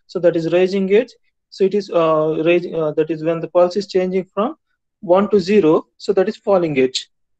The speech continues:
Clear? Right. So this, how this time delay is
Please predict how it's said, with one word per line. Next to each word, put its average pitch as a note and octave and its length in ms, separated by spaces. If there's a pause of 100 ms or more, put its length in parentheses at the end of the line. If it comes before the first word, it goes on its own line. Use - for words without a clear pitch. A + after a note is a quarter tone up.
(1500)
Clear? C#4+ 200 (1500)
Right. G3 280
So - 140
this, B3 220
how B3 240
this B3 180
time A#3+ 260
delay A3 300
is F4+ 180